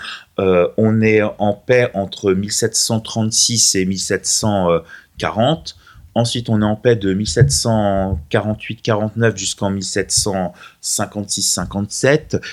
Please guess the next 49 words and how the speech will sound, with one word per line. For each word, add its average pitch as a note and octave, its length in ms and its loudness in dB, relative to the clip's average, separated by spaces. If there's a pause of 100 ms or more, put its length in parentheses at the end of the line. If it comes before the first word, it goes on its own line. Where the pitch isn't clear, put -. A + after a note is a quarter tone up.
(140)
Et G#2+ 60 4
après, G2 220 2
on B2+ 160 4
est G#2 60 4
en F#2+ 160 2
paix C3+ 180 2
de A2 100 0
mille F#2+ 120 -2
sept - 160 -8
cent G#2+ 100 -6
soixante-trois, G2+ 400 -4
mille A#2 120 2
sept F#2+ 160 -6
cent B2+ 100 -2
quatre-vingt-douze. G#2+ 560 0
Donc, F#2 280 0 (380)
on G#2 300 6
a C3+ 160 4
quand A#2 240 0
même, A#2+ 340 2
euh, F#2 160 6 (300)
je F#2+ 200 4
compte G#2 220 2
pas A#2+ 140 2
les A2 100 4
guerres G2+ 140 4
extérieures G#2 460 2
comme G2+ 120 0
la F#2 120 2
guerre F#2+ 160 0
d'Amérique, G2+ 440 0
mais F#2+ 120 2
donc, F#2+ 260 -2
euh, F#2 100 6 (340)
on G2+ 160 2
a C3+ 140 4
de G2+ 140 4
longues C3 220 4
périodes. G2+ 440 2 (640)
Donc, A2+ 320 2
euh, F#2 460 8 (140)
on, G2 600 4 (520)
on A#2 80 6
a A#2 60 6
l'impression A#2 560 2
que, B2 140 0
euh, G2+ 540 8
elle G2 260 4
ne, E2+ 580 2